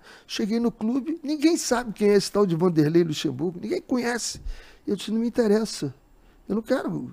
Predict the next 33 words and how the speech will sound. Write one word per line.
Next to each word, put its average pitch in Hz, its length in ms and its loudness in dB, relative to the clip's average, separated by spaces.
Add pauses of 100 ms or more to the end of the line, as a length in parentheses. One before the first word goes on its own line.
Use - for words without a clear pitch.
saber 135 300 0
o 156 60 6
que 170 100 0
que - 100 0
eles 139 200 -2
pensam. 147 440 2 (840)
O - 60 -8
senhor 190 180 6
acredita 185 500 4
em 196 40 4
mim 262 180 4
ou 415 100 0
não 247 80 4
acredita 165 540 4
em - 40 0
mim?" 127 220 -4
Nós 151 140 0
já 185 80 2
tínhamos 185 300 -6
três 190 280 2
anos 143 140 0
de - 80 -16
convivência 135 580 -6 (380)
muito 156 260 2
forte, - 580 -4
né? 131 160 -6 (760)
"Acredita 170 420 4
ou 214 40 6
não 208 60 6
acredita? 160 640 4
Contrata 180 460 6
o - 20 2
cara." 175 500 2